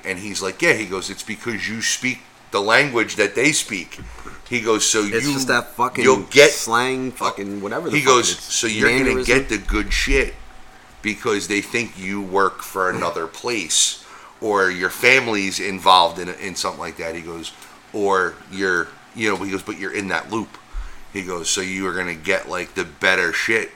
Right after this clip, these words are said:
Speaker 1: that they're not gonna give to the other people."
Speaker 2: And you know what I noticed, though, too? It's not, with me, it's also just, and I don't know if ever, everyone else is fucking like this, too, but it's just, like, when you, you're taught what a food is called, whatever, it's, it doesn't even have to be fucking Italian.
Speaker 1: No.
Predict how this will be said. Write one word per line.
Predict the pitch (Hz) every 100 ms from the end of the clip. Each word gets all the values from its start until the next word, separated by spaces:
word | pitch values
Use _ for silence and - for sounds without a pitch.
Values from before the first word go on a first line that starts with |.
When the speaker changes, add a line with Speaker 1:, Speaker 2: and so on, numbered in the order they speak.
| - -
Speaker 1:
that | -
they're | 92
not | 95 95 98
gonna | 92
give | 82 104 98 -
to | 98 90
the | 85 82 - - - - - - -
other | 117 98 92
people." | 120 120 - - -
Speaker 2:
And | 147
you | 147
know | 160
what | 170
I |
noticed, | 165 160 151
though, | - 156
too? | - 165
It's | 151 113 -
not, | 123 123
with | 104 107
me, | 110 143 160
it's | 101 101
also | - 117 120 123 113 95
just, | 107 117 110 - - - - - 127
and | 135
I | 151
don't | 160
know | 156 131
if | 123 113 127
ever, | 120 117
everyone | 120 117 107
else | 123 170
is | 98
fucking | 104 90 95
like | 90 87
this, | 92 -
too, | 131 135 104
but | 98
it's | 95 -
just, | 104 -
like, | 98
when | 104 107
you, | 113 101 -
you're | 104 101 90 - -
taught | - 147 147 107
what | 104
a | 95
food | - 120 123
is | 101
called, | - 98 104 90
whatever, | 90 90 98
it's, | 110
it | 143 156 147
doesn't | 185 175
even | 151
have | 135
to | 107
be | 120
fucking | - - 95
Italian. | 87 143 160 85
Speaker 1:
No. | 76 139